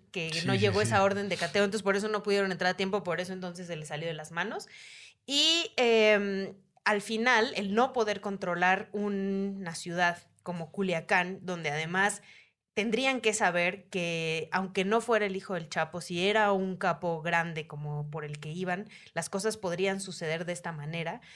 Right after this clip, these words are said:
Speaker 1: y más aún si era el hijo del Chapo Guzmán, porque es la zona donde ese cártel específicamente tiene todo el poder, ¿no?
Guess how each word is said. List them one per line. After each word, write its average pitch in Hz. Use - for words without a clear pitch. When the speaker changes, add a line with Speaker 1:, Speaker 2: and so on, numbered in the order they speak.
Speaker 1:
y 226
más 233
aún 190
si 170
era 156
el 156
hijo 151
del 160
Chapo 160
Guzmán, 160
porque 196
es 208
la 202
zona 226
donde 175
ese 185
cártel 165
específicamente 156
tiene 170
todo 165
el 156
poder, 147
¿no? 240